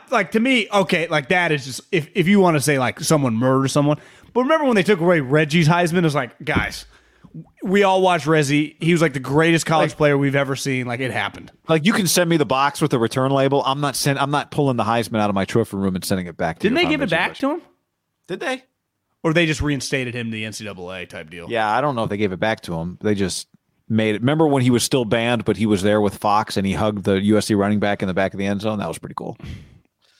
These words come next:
Speaker 1: That's fucked up.
Speaker 2: It is.
Speaker 1: Like, no one's taking away Fred Ta-, like, Fred, is Fred Taylor, anyone taking away his records?
Speaker 2: And at this point, they can't even. They got too many complaints piling up. The, the voicemail is full at the, uh, league
Speaker 1: Honestly, it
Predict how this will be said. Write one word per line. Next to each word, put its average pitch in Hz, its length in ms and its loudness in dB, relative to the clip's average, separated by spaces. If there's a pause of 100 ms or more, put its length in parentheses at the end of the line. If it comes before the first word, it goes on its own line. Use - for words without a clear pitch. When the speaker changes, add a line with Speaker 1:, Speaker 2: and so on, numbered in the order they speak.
(220)
Speaker 1:
That's 196 120 -6
fucked 110 240 -8
up. 101 280 -8 (1040)
Speaker 2:
It 165 100 2
is. 254 320 4 (1120)
Speaker 1:
Like, 123 160 -10
no 131 160 0
one's 135 180 2
taking 131 260 2
away 123 180 4
Fred 127 340 -2
Ta-, 139 140 -4 (480)
like, 143 160 0
Fred, 185 320 2
is 165 140 -2
Fred 165 200 2
Taylor, 160 300 4
anyone 147 320 4
taking 143 240 2
away 135 160 4
his 139 100 4
records? 151 400 0
Speaker 2:
And 127 400 -2
at 131 200 2
this 143 120 2
point, 110 360 0
they 113 80 2
can't 107 320 0
even. 87 340 -2
They 113 120 2
got 107 180 0
too 113 100 2
many 92 360 0 (160)
complaints 101 480 0
piling 104 360 -2
up. 104 160 0
The, 110 100 2
the 98 140 0
voicemail 123 540 0
is 98 120 -8
full 113 340 0
at 92 100 -6
the, 98 240 2
uh, 92 120 4
league 269 100 4
Speaker 1:
Honestly, 107 200 2
it 101 40 2